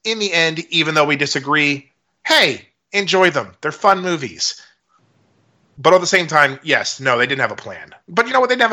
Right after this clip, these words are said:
a plan in the original trilogy. They were rewriting that thing the entire time, too. So, <laughs> don't, you know what? People plan stuff out too much.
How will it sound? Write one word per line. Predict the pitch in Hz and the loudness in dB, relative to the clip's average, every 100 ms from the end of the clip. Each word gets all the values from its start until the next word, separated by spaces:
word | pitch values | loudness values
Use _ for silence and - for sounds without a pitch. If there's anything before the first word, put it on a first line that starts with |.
| - | -2
a | |
plan | 196 185 | 0 0
in | |
the | 180 | 2
original | 170 151 127 | 0 0 -4
trilogy. | - 123 101 98 | 0 0 -2 -4
They | 110 160 | -2 0
were | 160 | 2
rewriting | 127 131 131 120 | 2 4 4 4
that | 120 131 | 0 -2
thing | - 98 | -4 -6
the | 98 | -8
entire | 95 110 95 | -2 0 0
time, | 90 104 92 | 0 -4 -4
too. | - 101 76 - - - - | -6 -6 -8 -14 -16 -18 -14
So, | - 123 110 101 208 - _ _ _ | -2 4 4 4 2 -2 _ _ _
<laughs> | _ _ | _ _
don't, | - 147 170 175 240 233 - _ _ _ _ _ - | -6 -4 0 4 2 0 -12 _ _ _ _ _ -6
you | 185 | 0
know | 214 | 2
what? | 190 180 - - _ _ _ - | 4 2 0 -12 _ _ _ -2
People | 247 202 | 0 0
plan | - 165 139 | 2 2 4
stuff | 147 131 | 2 4
out | 131 117 | 2 2
too | - 131 | -2 -2
much. | 107 90 - - - | -4 0 2 2 -2